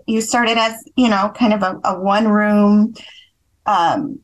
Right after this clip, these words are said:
at the very beginning of your career, have kind of, like I said, and honestly, just side note, I think your instincts are working pretty well. Um, so <laughs>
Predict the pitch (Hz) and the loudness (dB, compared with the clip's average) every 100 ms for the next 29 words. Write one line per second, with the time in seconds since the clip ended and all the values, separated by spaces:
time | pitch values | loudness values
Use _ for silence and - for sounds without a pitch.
0 | - 208 185 196 240 262 247 220 214 214 | -6 -4 -4 -2 0 0 0 0 0 0
1 | 202 196 196 202 185 175 160 160 202 _ | -2 -4 -6 -2 -2 0 0 0 -4 _
2 | _ _ _ _ _ - 226 202 214 - | _ _ _ _ _ -4 -2 -2 -6 -10
3 | - 247 226 208 - 202 214 202 214 196 | -2 0 0 -2 -4 -2 -4 -2 -2 -2
4 | - _ - 220 202 - - 233 226 214 | -4 _ -6 -2 -2 -4 -2 -2 -2 -2
5 | 208 190 175 190 - 190 175 170 165 165 | -4 -4 -4 -8 -6 -4 -4 -2 0 0
6 | - 190 190 185 175 175 175 165 208 240 | 0 -4 -2 -4 -2 0 0 -2 -2 -2
7 | - 220 - 175 - 180 170 190 165 - | -2 -2 -2 -2 -2 -4 -2 0 0 -2
8 | - - 214 208 - 196 180 156 165 - | -4 -4 -6 -8 -4 0 0 0 -2 -2
9 | 196 185 - - | 0 0 -2 -6